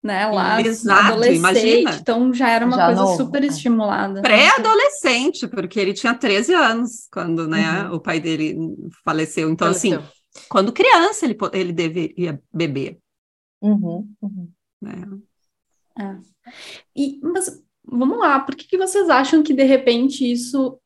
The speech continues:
Speaker 1: ãh, é algo que aparece muito no meio artístico?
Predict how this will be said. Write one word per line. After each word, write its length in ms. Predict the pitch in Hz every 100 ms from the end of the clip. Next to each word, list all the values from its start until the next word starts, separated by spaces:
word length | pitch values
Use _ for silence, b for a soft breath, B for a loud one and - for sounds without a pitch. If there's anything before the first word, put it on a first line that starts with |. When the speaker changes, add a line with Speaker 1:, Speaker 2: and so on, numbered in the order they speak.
| -
Speaker 1:
ãh, 360 | 240 233 220 - _ _ _ -
é 100 | 240
algo 400 | 208 220 226 233
que 180 | -
aparece 680 | 247 254 240 233 247 - 320
muito 440 | 262 214 214 220
no 140 | 220 208
meio 260 | 208 196
artístico? 920 | 196 196 202 190 196 - 208 214 208